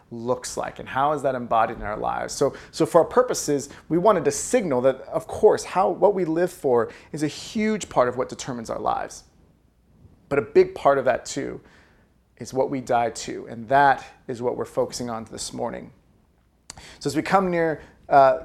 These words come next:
near the, the final point of our sermon, we need to walk with God. We must die to what we keep in. We must die to what we let come out.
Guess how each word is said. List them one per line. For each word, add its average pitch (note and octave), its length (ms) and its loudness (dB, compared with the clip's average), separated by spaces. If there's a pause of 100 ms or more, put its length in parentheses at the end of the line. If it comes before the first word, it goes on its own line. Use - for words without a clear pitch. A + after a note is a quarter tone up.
near D3 200 -2
the, C#3 300 2
the C#3 240 2
final E3 320 2
point D3 460 -2
of C#3 160 -4
our A#2+ 120 2
sermon, A#2 460 -6 (880)
we C#3+ 120 -6
need D#3+ 120 -2
to D#3 140 -2 (340)
walk C#3+ 220 6
with F#3 100 -6
God. D3+ 220 6
We D#3 60 -4
must C3+ 200 -6
die C#3 300 4
to - 160 -8
what C3+ 160 -2
we D#3 80 -4
keep F#3+ 240 -8
in. D3+ 220 0 (840)
We C#3+ 80 -4
must C#3+ 220 -2
die D3 260 6
to D3+ 140 -4
what D3 180 0
we D#3 100 -2
let D3 220 -2
come C3+ 220 -6
out. C3 340 -4